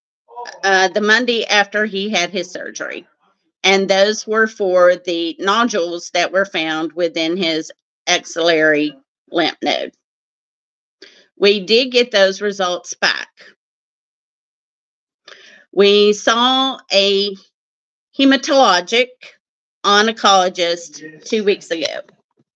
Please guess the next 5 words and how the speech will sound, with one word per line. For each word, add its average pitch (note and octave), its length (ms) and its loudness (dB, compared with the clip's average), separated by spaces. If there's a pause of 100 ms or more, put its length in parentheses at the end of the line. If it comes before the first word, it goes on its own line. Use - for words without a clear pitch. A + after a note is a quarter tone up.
(1400)
His A3+ 480 4 (100)
lymph A#3 360 -4
nodes A#3 680 -2 (460)
biopsy, G3 800 0 (320)
uh, F#3 380 0